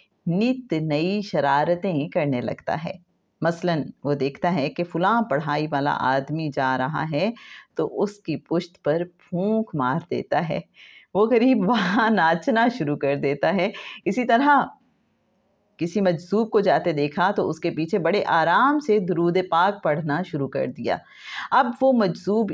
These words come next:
ईंटें मारता और गालियाँ देता है, लेकिन आप अपनी शरारत से लुत्फ़ अंदोज हो रहे होते हैं।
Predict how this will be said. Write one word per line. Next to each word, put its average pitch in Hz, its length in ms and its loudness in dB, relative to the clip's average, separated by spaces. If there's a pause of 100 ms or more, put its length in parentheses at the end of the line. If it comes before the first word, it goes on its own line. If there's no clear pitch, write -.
ईंटें 254 360 2
मारता 139 420 0
और 160 400 0
गालियाँ 214 460 2
देता 147 260 0
है, 190 220 0
लेकिन 170 400 -2
आप 175 460 2
अपनी 160 360 -4
शरारत 156 640 0
से 175 140 0
लुत्फ़ 175 440 -2
अंदोज 160 600 0
हो 127 80 -2
रहे 127 260 -2
होते 143 300 -4
हैं। 175 220 -4